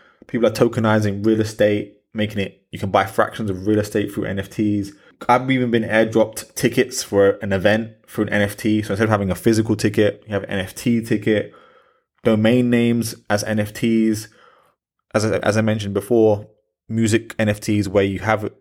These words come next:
a N F T of a song. And if you have the N F T or a fraction of the N F T, you get royalties for every stream that song plays. So imagine if you're an artist, you're independent and you wanna raise money for your music, for your videos, you could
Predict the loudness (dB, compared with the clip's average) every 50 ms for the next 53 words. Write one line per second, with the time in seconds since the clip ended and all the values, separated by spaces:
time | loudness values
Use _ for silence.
0 | _ _ _ _ -4 -2 -2 -2 -4 _ _ -2 -2 -2 -2 -2 -2 0 0 2
1 | 0 0 0 2 2 4 4 2 2 -2 -4 -6 _ _ _ -6 -4 -4 -2 -2
2 | -2 0 2 2 2 2 2 0 -4 -2 -2 -2 -4 -4 -6 -4 -2 0 2 4
3 | 4 4 2 2 0 0 0 0 0 -2 -6 -6 -4 -4 -4 -4 -6 -6 -6 -8
4 | -8 -4 -2 -2 -2 0 2 2 4 4 2 0 -2 -2 -2 -2 -4 -6 -14 -20
5 | _ -8 -2 2 2 2 2 2 0 -2 -2 -2 -4 -2 0 0 2 2 0 -2
6 | -4 -8 -16 -20 _ _ _ _ _ _ -2 -2 -2 0 0 0 0 0 0 0
7 | 2 2 2 2 0 0 0 2 2 2 2 2 2 -2 -2 -4 -4 -6 -6 -4
8 | 0 2 2 2 2 0 -2 -2 -2 -4 -8 -14 -16 _ 0 0 2 4 2 2
9 | 2 2 2 2 2 2 0 0 0 0 0 0 2 2 2 2 2 0 0 2
10 | 2 2 2 0 -2 -6 _ _ _ _ _ -14 -4 -2 0 0 0 0 0 2
11 | 2 2 2 0 -2 -2 -2 -2 0 2 2 2 4 4 4 4 4 2 0 -2
12 | -8 -16 -20 _ _ -4 -2 -2 0 0 -2 -2 -4 -12